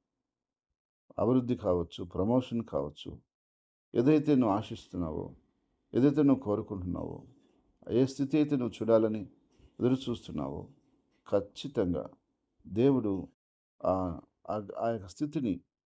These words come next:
నీ జీవితంలో ఆయన సహాయం చేస్తాడు. నీ ఆశ భంగం కాదు.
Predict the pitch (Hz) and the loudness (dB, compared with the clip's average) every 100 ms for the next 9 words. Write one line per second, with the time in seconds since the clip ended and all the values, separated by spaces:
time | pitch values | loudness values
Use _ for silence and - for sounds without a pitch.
0 | _ _ - 107 90 131 156 143 127 117 | _ _ -8 -6 0 2 2 2 4 4
1 | 110 - _ - 101 95 90 _ 95 107 | 2 -6 _ -4 -2 -2 -6 _ -4 -2
2 | 110 104 85 85 - - _ _ _ _ | -2 -4 -6 -6 -10 -16 _ _ _ _
3 | _ _ _ _ _ - 113 117 127 160 | _ _ _ _ _ -4 0 4 6 4
4 | - 101 85 - _ _ _ _ _ 92 | 2 0 -2 -10 _ _ _ _ _ 2
5 | 135 165 165 - 92 | 4 4 2 0 -4